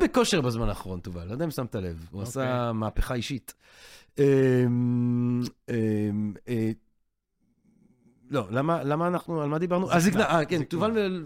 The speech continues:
Speaker 1: חושב ש-, אה, יש עוד סיכוי שהדור שלנו, אנחנו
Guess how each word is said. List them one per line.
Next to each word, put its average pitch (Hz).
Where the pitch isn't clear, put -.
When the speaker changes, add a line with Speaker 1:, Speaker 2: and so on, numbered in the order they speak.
Speaker 1:
חושב 156
ש-, -
אה, 143
יש 147
עוד 139
סיכוי -
שהדור 131
שלנו, 127
אנחנו 113